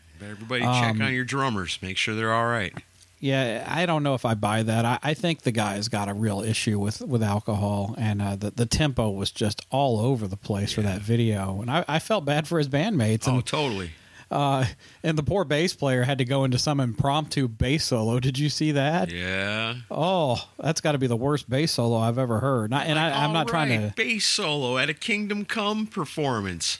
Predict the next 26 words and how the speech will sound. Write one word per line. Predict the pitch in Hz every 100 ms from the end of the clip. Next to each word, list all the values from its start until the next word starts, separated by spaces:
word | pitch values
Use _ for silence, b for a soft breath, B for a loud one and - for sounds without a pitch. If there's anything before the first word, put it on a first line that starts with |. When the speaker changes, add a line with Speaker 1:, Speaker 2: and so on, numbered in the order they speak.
| - - - -
Speaker 2:
I | 123
was | 135 123
waiting | 151 151 139
for | 135
the, | 117 104 -
the | 120 -
singer | - 156 147
to | 113
say, | - 123
"This | 151 -
is | 139
Derek | 131 208 226 -
Smalls | - 226 220 160 127
on | 165
the | 175
bass. | 214 208 104 -
He | 185
wrote | 180 196 -
this," | 107 85 - - 220
uh, | 135 117 104 92 -
'cause | 113
it | 104
was | 104 - -
very | 120 117
Spinal | 104 - 104 101 92
Tap-y. | 107 90 - 85